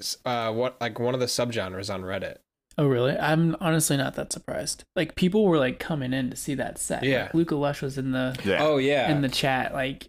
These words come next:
Speaker 1: Yeah, I wanted to bring that up, that you t-, when you
Speaker 2: putting the
Speaker 1: tweeted that.
Speaker 2: respect on Skeller's name. Yeah, like, it was, it was cool. 'Cause, like, he is, like, like it or not, like, wave music is gonna be huge in the
Speaker 1: Yeah.
Speaker 2: future, and Skeller is, like, leading the way, um, with all these other people, like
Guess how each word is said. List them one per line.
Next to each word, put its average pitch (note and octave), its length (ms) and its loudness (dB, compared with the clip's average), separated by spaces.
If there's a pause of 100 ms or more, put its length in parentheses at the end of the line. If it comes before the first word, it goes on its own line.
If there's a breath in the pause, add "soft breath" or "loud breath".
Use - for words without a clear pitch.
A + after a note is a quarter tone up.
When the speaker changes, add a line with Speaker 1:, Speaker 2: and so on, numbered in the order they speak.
Speaker 1:
Yeah, B2+ 220 2
I G#2+ 40 2
wanted A2+ 160 0
to A#2 60 -2
bring A#2 140 -2
that A2 160 0
up, G#2+ 240 -2
that F#2+ 260 -6
you F2+ 100 -8
t-, - 160 -16
when G#2+ 180 -6
you G2 60 -10
Speaker 2:
putting E3+ 200 0
the D3 80 0
Speaker 1:
tweeted C3+ 80 0
that. C3 60 -4
Speaker 2:
respect - 560 -4
on C3 160 -2
Skeller's B2+ 520 -2
name. B2+ 280 -2
Yeah, A#2 220 0
like, F#2+ 200 -4
it B2+ 80 -2
was, B2 560 -2
it D3+ 60 -2
was C#3 240 0
cool. - 340 -6 (220)
'Cause, - 100 -6
like, C#3 160 0
he F3+ 280 2
is, C#3+ 300 2
like, A2+ 300 -10 (440)
like G3 180 2
it F3+ 80 4
or C#3+ 40 2
not, B2 280 2
like, A#2+ 180 -4 (400)
wave G3 220 6
music D#3 280 4
is C#3 100 -2
gonna C3+ 220 2
be A#2+ 420 -4 (180)
huge D#3 480 2
in B2+ 40 -2
the A#2+ 80 2
Speaker 1:
Yeah. G#2+ 220 0
Speaker 2:
future, - 140 -10
and A#2 100 -10
Skeller D3+ 320 2
is, C#3+ 140 0
like, - 240 -6
leading D3 420 4
the B2+ 80 -2
way, B2 480 -2 (580)
um, A2+ 460 -2
with D3 160 -2
all C#3 160 4
these C3+ 120 2
other A#2+ 140 0
people, B2 360 -2
like G#2+ 260 -4